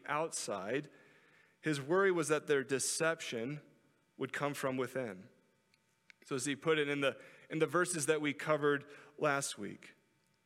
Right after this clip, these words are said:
he said, "Be doers of the word and not hearers only, deceiving yourselves." In verse twenty-six, "If anyone thinks he is religious and does not bridle his tongue but deceives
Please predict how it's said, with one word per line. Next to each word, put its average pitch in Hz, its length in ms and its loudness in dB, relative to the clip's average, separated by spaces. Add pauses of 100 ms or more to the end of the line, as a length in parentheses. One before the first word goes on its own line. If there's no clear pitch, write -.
(580)
he 160 60 -10
said, 156 160 0
"Be 160 100 2
doers 160 720 2
of 139 140 0
the 135 80 0
word 135 320 2
and 135 100 -2
not 147 260 0
hearers 143 440 -2
only, 165 500 -4 (720)
deceiving 139 760 -2 (440)
yourselves." 120 880 -4 (1080)
In 123 140 -4
verse 143 220 2
twenty-six, 156 720 2 (320)
"If 139 100 -2
anyone 180 300 4
thinks 190 640 0
he 170 260 2
is 151 380 0 (220)
religious 147 520 0
and 139 100 -4
does 160 160 4
not 143 260 -2
bridle 151 340 2
his 131 200 -6
tongue 147 260 -2
but 131 200 -4
deceives 175 720 -2